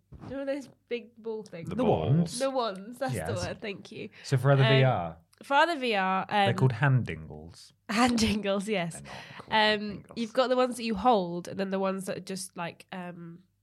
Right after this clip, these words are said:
Speaker 1: that you don't have to hold anything, it's just your hands. And they had ones that they were just the gun peripherals, and those are pretty cool, to be fair.
Speaker 2: Mm-hmm.
Speaker 1: Um,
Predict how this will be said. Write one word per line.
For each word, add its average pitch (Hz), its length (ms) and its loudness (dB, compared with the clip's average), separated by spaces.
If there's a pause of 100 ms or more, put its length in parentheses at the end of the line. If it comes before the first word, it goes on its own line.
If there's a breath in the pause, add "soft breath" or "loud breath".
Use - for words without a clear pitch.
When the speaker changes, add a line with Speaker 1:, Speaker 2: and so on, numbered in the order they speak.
(280)
Speaker 1:
that 202 140 -12
you 196 80 -10
don't 190 160 -6
have 190 160 -8
to 185 80 -10
hold 175 180 -6
anything, 170 360 -12
it's - 80 -20
just 165 120 -18
your 170 120 -10
hands. 196 280 -16 (600 soft breath)
And 208 120 -6
they 220 100 2
had 247 120 2
ones 220 220 0
that 202 320 -2
they 190 120 -2
were 196 120 -2
just 196 240 -4 (140)
the 190 100 -4
gun 196 400 0
peripherals, 151 500 -8
and 185 100 -4
those 233 140 4
are 214 60 -2
pretty 185 240 -4
cool, 233 260 0
to - 100 -8
be 143 120 -6
fair. 151 340 -4
Speaker 2:
Mm-hmm. - 380 -4
Speaker 1:
Um, 196 400 0